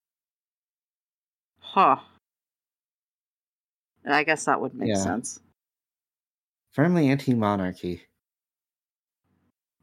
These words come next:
Speaker 1: Hmm. I'm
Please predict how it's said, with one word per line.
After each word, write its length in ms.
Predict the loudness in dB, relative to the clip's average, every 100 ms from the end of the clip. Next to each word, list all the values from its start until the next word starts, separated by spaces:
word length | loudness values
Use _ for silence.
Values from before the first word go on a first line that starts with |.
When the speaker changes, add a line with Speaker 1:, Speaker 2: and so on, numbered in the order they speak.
| _ _ _ _
Speaker 1:
Hmm. 120 | -6 -6 _ _ _ _ _ _ _ _ _ _ _ _ _ _ _ _ _ _ _ _ _ _
I'm 80 | -20